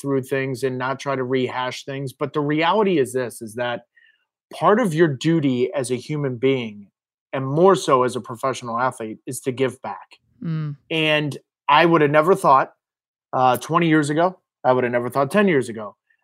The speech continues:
Speaker 1: that everyone will remember me,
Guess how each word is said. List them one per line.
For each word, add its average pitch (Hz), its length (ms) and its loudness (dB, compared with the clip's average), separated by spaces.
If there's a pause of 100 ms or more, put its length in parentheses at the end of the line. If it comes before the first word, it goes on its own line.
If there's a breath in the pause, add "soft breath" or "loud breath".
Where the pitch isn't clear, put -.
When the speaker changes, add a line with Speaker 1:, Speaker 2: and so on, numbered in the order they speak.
Speaker 1:
that 131 480 4 (300)
everyone 185 560 4
will 165 180 6
remember 147 460 2
me, 139 300 0